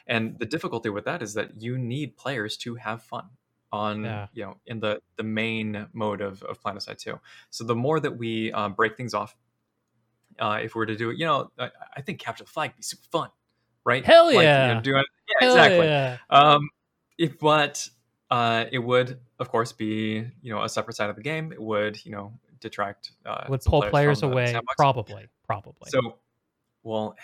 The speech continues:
Speaker 1: and, and that's, yeah. That we, we're like, we're tiptoeing around areas that I, <laughs> I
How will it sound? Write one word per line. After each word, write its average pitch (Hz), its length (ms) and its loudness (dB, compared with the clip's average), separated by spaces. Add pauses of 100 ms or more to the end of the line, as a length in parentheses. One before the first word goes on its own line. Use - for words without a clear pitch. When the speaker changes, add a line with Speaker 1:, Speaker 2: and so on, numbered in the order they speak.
(280)
Speaker 1:
and, 113 180 -10
and 110 160 -10
that's, 107 400 -4 (1300)
yeah. - 180 -12 (680)
That 143 280 -2
we, 147 260 -2
we're 151 220 6
like, 120 280 4
we're 127 140 0
tiptoeing 131 520 -2
around 110 260 -2
areas 117 360 0
that 117 120 -2
I, 110 100 2 (360)
<laughs> 214 40 6
I 196 40 8